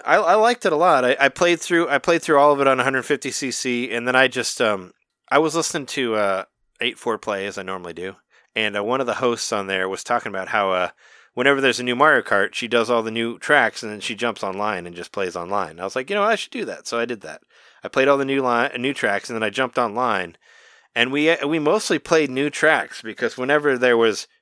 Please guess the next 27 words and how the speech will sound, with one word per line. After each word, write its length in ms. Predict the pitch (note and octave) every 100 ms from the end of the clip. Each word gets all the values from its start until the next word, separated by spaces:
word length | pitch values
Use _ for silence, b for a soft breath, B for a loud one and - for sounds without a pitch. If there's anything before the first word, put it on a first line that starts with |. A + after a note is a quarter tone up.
| -
you 80 | C3
know, 120 | C3
'cause 200 | C#3 B2
you 60 | C#3+
can 140 | B2+
vote 240 | A#2 C#3 B2
between, 340 | A#2 B2+ A2+
like, 160 | G#2 -
four 180 | A#2 G#2+
or 40 |
five 240 | - G#2 F#2+
different 280 | F#2+ F#2+
tracks 340 | - G2 F#2 -
every, 340 | F#2+ F#2 G2
every 220 | G#2+ G2 G2
online 440 | G2+ F#2 F2+ F2
match, 400 | F2+ E2 - - b b b b b
and 180 | B2 A#2
pretty 140 | D#3
much 160 | D#3+ D3+
everybody 440 | C3+ C3 C3+ C3+ B2
would 140 | C3
always 340 | A#2 A#2 A2
vote 280 | G#2 A#2 A2+
the 60 | G#2
new 200 | A#2 C3
one. 340 | E2+ D2 C#2+